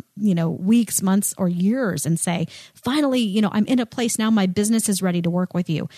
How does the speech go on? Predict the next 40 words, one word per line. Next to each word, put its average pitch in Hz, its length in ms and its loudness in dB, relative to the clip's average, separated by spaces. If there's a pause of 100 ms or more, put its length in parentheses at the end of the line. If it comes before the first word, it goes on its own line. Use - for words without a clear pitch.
(260)
We 175 100 -12
sit 233 240 -2
down, 226 300 2
we 170 80 2
do 160 140 0
the 139 100 -4
contract 240 520 -2
if 214 140 -4
we're 208 100 -2
face-to-face, 214 580 -2
and 185 200 2 (380)
our 220 180 4
meetings 233 480 2
usually 220 340 -2
start 220 360 -2
with - 180 0
a 190 40 2
hug, 165 400 0 (280)
right? 202 240 -2
So 214 160 2
it 196 120 2
may 254 200 4
start 226 340 2
with 220 220 0
a 233 100 0
tweet 208 520 0
or 196 120 4
a 196 60 2
Facebook 220 520 0
post 170 380 0
or 170 160 0
an, 175 160 -2 (380)
you 185 80 -2
know, 165 140 2
them 220 220 4
subscribing 220 720 0
to 226 200 2
our 214 260 2
email 220 300 4
newsletter, 175 720 2